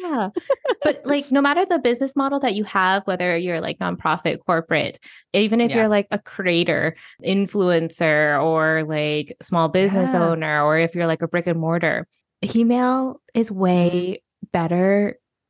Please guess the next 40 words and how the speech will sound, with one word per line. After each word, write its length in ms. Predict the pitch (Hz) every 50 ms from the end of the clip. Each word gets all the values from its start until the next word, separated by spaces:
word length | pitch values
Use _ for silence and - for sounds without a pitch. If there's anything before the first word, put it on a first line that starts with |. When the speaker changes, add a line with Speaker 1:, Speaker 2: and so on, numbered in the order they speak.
| -
Speaker 1:
than 240 | 196 - 202 175 175
Speaker 2:
Yeah. 180 | 165 156 - -
Speaker 1:
socials. 500 | - - - - - - - - - - _ _ _ _ _ _ _
Speaker 2:
In 200 | - 185 180 170 - -
all 360 | - 156 151 151 151 147 143 -
aspects. 680 | 147 147 139 - - - 117 123 - - - - - _ _ _ - - - _ _ _ _ _ _ -
And, 140 | 208 226
like, 220 | 247 240 226 - - -
the 200 | 190 202 214 208
ti-, 300 | - - - 254 262 -
like, 260 | 226 226 220 214 -
even 280 | 240 254 262 285 254 233
the 60 | 208
most, 360 | 190 175 165 170 - - -
like, 260 | 160 151 143 - - _ _ _ _ _ -
obvious 460 | 170 165 160 151 156 139 131 - -
example, 600 | 147 135 131 131 - - 127 147 139 131 131 - - _ _ _ _ _ _ _ -
like, 120 | 175 170 -
what 200 | 180 190 220 226
if 140 | 220 - 190
you 280 | 180 170 151 147 - - -
lose 460 | - 143 147 151 151 147 143 147 147
your 260 | 143 139 135 135 - - _ _
Instagram 480 | - 156 131 - - 139 135 127 131 127
or 60 | 131
TikTok 360 | - - - - - - -
account? 360 | - - - - - - - _ _ _
What 180 | - 170 185 202
if 100 | 214 220
it's 120 | 220 208
taken 260 | - 208 185 185 175 151
down 140 | 143 143 143
and 60 | 143 139
you 80 | 143
can't 180 | 143 151 143 -
get 120 | 135 -
it 60 | 147 -
back? 280 | - - - - - _ _ _ _ _ _ _ -
<laughs> 80 | - - - - - - - - - - - - _
Speaker 1:
Exactly. 380 | - 180 170 - - - -